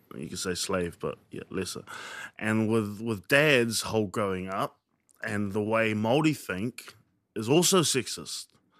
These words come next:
but the other way, the woman's a lot more important than the man. And yeah, I guess it wa-, it was just odd, odd to see such a strong, kind-hearted woman with such a vile piece of shit.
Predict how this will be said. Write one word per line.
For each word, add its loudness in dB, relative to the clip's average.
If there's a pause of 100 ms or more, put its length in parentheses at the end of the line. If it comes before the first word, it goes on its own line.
(260)
but -10
the 6
other 4
way, 2 (100)
the -6
woman's 2
a -4
lot 0
more 2
important 0
than -6
the -4
man. -8 (320)
And 2
yeah, 4
I 0
guess -2
it 2
wa-, 4
it 4
was 0
just -4
odd, 2 (240)
odd 2
to -12
see -4
such -6
a -10
strong, -2 (960)
kind-hearted 0 (200)
woman -4
with -10
such -8
a -6 (1700)
vile 2
piece -8
of -10
shit. -4